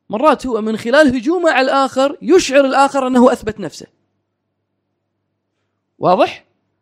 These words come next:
يمارس هذه الطريقة كثيرًا. إحنا نبي نبين أنه من خلال هذين المبدئين ماذا سوف يترتب. لو قلنا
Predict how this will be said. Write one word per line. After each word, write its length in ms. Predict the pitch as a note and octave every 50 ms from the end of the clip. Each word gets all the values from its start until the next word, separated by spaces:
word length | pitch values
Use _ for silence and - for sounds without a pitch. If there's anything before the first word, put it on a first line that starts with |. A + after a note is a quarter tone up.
| _ _ _ _ _ _ -
يمارس 380 | C3+ F3+ A#3 B3+ A#3+ G#3 -
هذه 140 | G#3+ A3 G3+
الطريقة 560 | G3+ - E3+ F3 G3+ A3 A3+ - A3+ A#3+ C4 _ _ _ _ _ _ _
كثيرًا. 360 | - D3 - A2+ - _ _ _ _ _ _ _ _ _ _ _ _ _ _ _ _ _ _ _ _ _ _ _ _ _ _ _ - G4+
إحنا 180 | D#4+ F4+ G4+
نبي 200 | F4+ E4+ E4 D#4+
نبين 520 | D4 C4+ D4 D4 C#4 C4 B3 C4 E4 E4 - _ _ _ _ _ _ _ _ _ _ _ _ _ _ _ _ -
أنه 400 | B3 C4 A3 E3+ D3+ C#3 C3 C3
من 200 | B2+ C#3 F3 G#3
خلال 360 | G#3 - A#3+ A3+ C4+ D#4 D4+ C4
هذين 500 | A#3+ G#3+ G#3+ G3+ G#3 A#3 A#3 A3 F#3+ D#3+
المبدئين 680 | D3+ C#3 C3+ C3 - _ - - - - - _ _ _ _ _ _ _
ماذا 280 | - F3+ G#3 A3 A#3+ A#3
سوف 280 | - - - F3+ - -
يترتب. 340 | - F#3 _ - - _ _ _ _ _ _ _ _ _ _ _ _ _ _ _ _ _ _ _ _ _ _ _ _ _ _ _ _ _ _ _ - -
لو 100 | G3 G#3+
قلنا 600 | - - C#4 A#3+ F3 D3+ D3 D#3+ G#3 G#3 _